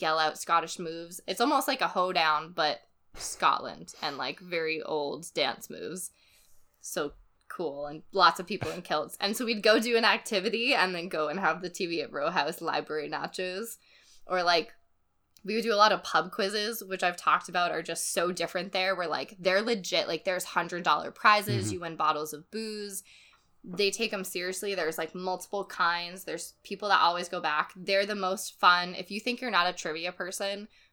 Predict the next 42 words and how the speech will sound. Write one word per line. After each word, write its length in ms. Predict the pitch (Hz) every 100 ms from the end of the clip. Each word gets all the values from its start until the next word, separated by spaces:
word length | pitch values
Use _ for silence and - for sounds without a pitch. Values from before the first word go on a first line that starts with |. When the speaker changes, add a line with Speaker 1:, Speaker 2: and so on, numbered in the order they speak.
| _ _
Speaker 1:
go 200 | 180 165
to 180 | 170 180
a 40 | 170
pub 240 | 165 156
quiz 160 | 175 160
in 100 | 156
Scotland 500 | - 151 - 160 160
because, 520 | 160 165 147 147 - _ _ _ _ _ -
like, 160 | 190
they 80 | 202
have 320 | 208 214 196 175
dance-offs, 880 | 165 160 - 202 202 247 - -
like, 200 | - 175 -
free, 480 | - - 185 190 -
like, 180 | 196 208
you'll, 160 | 190
in 160 | - 214
the 80 | 196
middle 260 | 185 180
of 100 | 202 208
it, 180 | 220
like, 160 | 202 175
to 120 | -
win 200 | 185 160
something, 340 | 175 185 185 185
you'll 100 | 170
have 160 | 175 -
to 100 | 165
do, 60 |
like, 140 | 165 165
a 40 |
freeze 400 | - - 170 180
dance 340 | - 175 170 -
or, 80 | 175
like, 140 | 165
a 40 | 160
partner 400 | - 185 170 170
jump 340 | 180 156 160
thing. 340 | - 170 170 -
It, 100 | 190
it's 220 | 226 226 185
very 300 | 190 208